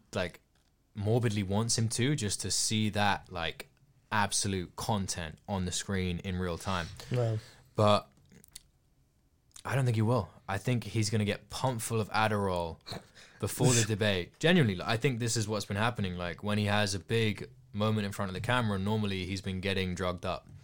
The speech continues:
Speaker 2: You think so?
Speaker 1: Hundred percent. Yeah, man. Like, there's no way he's not on stuff. And they're just gonna up his dosage before this, go, "All right, Joe, don't fucking say anything about black kids, yeah? Just don't,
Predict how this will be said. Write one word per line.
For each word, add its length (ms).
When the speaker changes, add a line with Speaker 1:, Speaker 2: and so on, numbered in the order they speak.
Speaker 2:
You 140
think 140
so? 220
Speaker 1:
Hundred 160
percent. 300
Yeah, 180
man. 160
Like, 140
there's 120
no 220
way 300
he's 180
not 260
on 220
stuff. 440
And 160
they're 100
just 180
gonna 120
up 240
his 120
dosage 480
before 360
this, 300
go, 140
"All 140
right, 200
Joe, 220
don't 260
fucking 640
say 180
anything 240
about 300
black 260
kids, 380
yeah? 360
Just 240
don't, 360